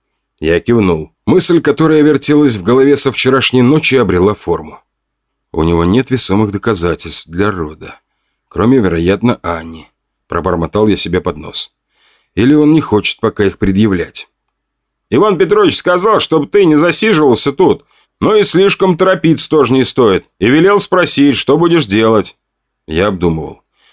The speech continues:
Если Дмитрий, несмотря на допрос Ани, пока не пришел к роду за требованием на мой арест, у меня есть шанс. Не бежать, не прятаться, а сыграть на его неуверенности.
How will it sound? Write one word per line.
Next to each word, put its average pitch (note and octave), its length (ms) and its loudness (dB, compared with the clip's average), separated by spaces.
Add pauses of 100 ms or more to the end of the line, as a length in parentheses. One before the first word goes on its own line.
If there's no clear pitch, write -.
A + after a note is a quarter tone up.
(160)
Если C3+ 320 2
Дмитрий, B2 380 2
несмотря A2+ 520 0
на B2+ 80 2
допрос A#2+ 380 0
Ани, A2 260 0
пока G2+ 320 -2
не A2 100 0
пришел G2 580 0 (600)
к - 20 -8
роду G#2 360 2
за G2 160 0
требованием G2+ 720 0
на G2+ 80 0
мой G2+ 220 2
арест, G2 340 0
у F2+ 40 -2
меня F2+ 220 0
есть F#2+ 120 -2
шанс. - 480 -6 (200)
Не A2 140 2
бежать, D#3+ 360 0
не B2+ 80 2
прятаться, F#2 520 -2
а E2 40 -2
сыграть G2+ 540 -2 (340)
на F2 120 -2
его F#2 340 2
неуверенности. E2 880 -2